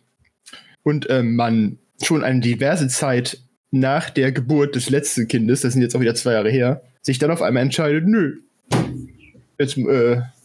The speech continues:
das war's jetzt.“ Weil es ist ja auch nicht gut für die Kinder. Äh, weil so, so, so Scheidungskinder haben's dann ja ge-, ge-, generell nicht einfach, ne, mit dann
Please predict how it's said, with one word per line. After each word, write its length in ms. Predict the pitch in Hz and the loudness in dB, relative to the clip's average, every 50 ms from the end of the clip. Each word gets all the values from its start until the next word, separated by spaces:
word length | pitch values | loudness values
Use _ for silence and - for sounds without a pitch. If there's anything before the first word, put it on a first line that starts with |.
| - - - - - _ _ _ | -20 -20 -20 -20 -20 _ _ _
das 160 | - 170 - | -4 -2 0
war's 220 | - 196 196 - - | 0 0 0 0 0
jetzt.“ 400 | 120 107 104 - - - _ _ _ _ _ _ _ _ _ _ _ - - _ - | -2 -2 -2 -6 -10 -12 _ _ _ _ _ _ _ _ _ _ _ -20 -14 _ -2
Weil 140 | 139 120 | -2 0
es 100 | 123 123 | 0 0
ist 100 | 147 147 | 0 0
ja 80 | - 143 | 2 2
auch 80 | 135 139 | 2 2
nicht 140 | 151 147 | 2 2
gut 140 | - 165 - | 0 -2 -2
für 100 | - - | 0 -2
die 100 | 131 131 | -2 0
Kinder. 380 | 127 143 131 117 101 101 - - - - _ _ _ _ | 0 0 0 0 0 -2 -6 -12 -20 -20 _ _ _ _
Äh, 140 | - 139 127 | -4 -2 0
weil 200 | 127 123 117 120 | 0 2 2 0
so, 140 | 120 120 123 | 0 0 0
so, 280 | 123 127 117 110 - - - - - - - | 2 2 2 0 -2 -4 -12 -20 -20 -16 -8
so 100 | - 135 | -6 -4
Scheidungskinder 560 | 139 160 165 208 214 202 - - 175 165 147 | -2 0 2 2 0 0 0 -2 0 0 2
haben's 180 | 151 180 196 | 2 2 2
dann 100 | - 139 | 2 0
ja 80 | 131 131 | 0 0
ge-, 180 | 127 - 110 - | 0 0 0 0
ge-, 300 | - - 113 123 - - | 0 0 -2 -2 -2 -6
generell 420 | - 123 - - 120 113 - 113 113 | -8 -6 -2 -2 0 2 2 2 2
nicht 220 | 107 110 - - | 2 0 0 -2
einfach, 360 | 101 98 101 - - 101 - - | -2 -2 -2 -2 -2 -4 -2 0
ne, 100 | 113 117 | 0 0
mit 160 | 120 117 120 | 2 2 2
dann 140 | 117 110 | 0 0